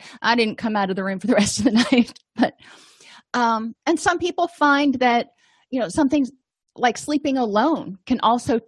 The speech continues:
trigger negative self-talk, um,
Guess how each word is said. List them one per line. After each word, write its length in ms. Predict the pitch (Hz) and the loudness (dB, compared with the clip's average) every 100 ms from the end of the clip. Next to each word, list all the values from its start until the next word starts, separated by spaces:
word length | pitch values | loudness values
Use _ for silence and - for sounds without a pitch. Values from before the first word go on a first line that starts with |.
| - | -10
trigger 440 | - 226 208 214 | -2 0 2 0
negative 460 | 202 202 208 214 202 | 0 0 2 0 -2
self-talk, 840 | - 208 196 - - 107 - - - - - - | 0 2 2 2 -2 -2 -2 -14 -16 -20 -20 -2
um, 540 | 208 208 208 196 190 | 4 6 6 4 0